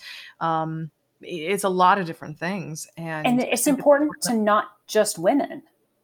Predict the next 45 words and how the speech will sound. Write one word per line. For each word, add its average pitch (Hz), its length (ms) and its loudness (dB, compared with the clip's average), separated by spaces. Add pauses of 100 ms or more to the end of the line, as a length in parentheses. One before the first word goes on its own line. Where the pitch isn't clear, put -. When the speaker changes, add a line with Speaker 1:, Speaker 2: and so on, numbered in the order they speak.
(640)
Speaker 2:
Like, 220 140 4
Speaker 1:
Yes. 165 60 -8
Speaker 2:
this 285 180 6
is 370 160 4
a 240 60 8
human 240 680 4
condition 156 600 -2
sort 156 240 0
of 135 160 -2
thing. - 460 -6 (220)
Speaker 1:
Oh, 262 160 8
it 233 100 6
is. 269 180 4
Men 233 240 6
feel 226 200 2
even 185 200 2
worse 226 240 4
about 175 180 2
it. 165 80 -6
They're 180 100 0
like, 185 140 0
"Oh, 233 140 4
self-care, 196 480 4
that's 185 200 0
for 175 120 -8
women." 165 440 -2
Oh, 247 120 8
no, 262 180 6
no, 233 360 4
no, 233 120 4
no. 202 240 4 (240)
It's 302 160 0
for - 80 -2
humans. 190 420 0 (600)
Speaker 2:
Yeah, 156 260 4 (340)
for 175 100 0
Speaker 1:
So 240 200 8
I, 277 60 6
I 269 140 10
Speaker 2:
humans. 254 180 4
Speaker 1:
love 330 520 10
that 214 140 4
women 208 320 0
are, 185 100 4
yen-, 190 360 0